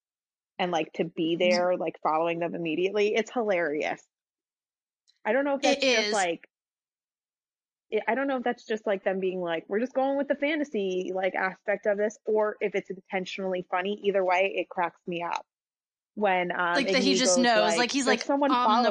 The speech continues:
Speaker 2: omnipresent. <laughs>
Speaker 1: How is
Speaker 2: He's
Speaker 1: he
Speaker 2: like, "Oh,
Speaker 1: there
Speaker 2: it's the Dread
Speaker 1: already?
Speaker 2: Pirate Roberts." Listen.
Speaker 1: And he's like, "All right, I'm so mad at her.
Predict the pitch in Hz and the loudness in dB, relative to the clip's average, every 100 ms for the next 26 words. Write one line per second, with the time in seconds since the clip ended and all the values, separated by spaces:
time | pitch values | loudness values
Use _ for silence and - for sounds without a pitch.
0 | 196 233 208 208 - _ _ _ _ _ | 2 2 0 -2 -6 _ _ _ _ _
1 | _ _ _ 247 226 - - - - _ | _ _ _ -8 -8 -10 -20 -20 -20 _
2 | _ _ _ - 453 539 254 508 - 247 | _ _ _ -4 0 2 2 2 4 4
3 | 226 214 214 - 294 294 294 - 285 208 | 4 2 0 0 0 0 0 0 -2 -4
4 | 208 - - _ _ _ _ _ _ _ | -8 -12 -16 _ _ _ _ _ _ _
5 | _ _ _ 254 294 269 233 214 - 330 | _ _ _ -6 -6 -4 -6 -6 -8 -6
6 | 330 330 320 320 - _ _ _ _ _ | -6 -4 -4 -4 -10 _ _ _ _ _
7 | _ _ - 294 247 226 - _ _ _ | _ _ -2 2 2 -2 -8 _ _ _
8 | _ - 262 262 - 294 349 247 208 226 | _ -10 -8 -8 -6 -4 -4 -4 -4 -2
9 | 226 - 185 170 160 180 | -4 -4 -6 -4 -6 -8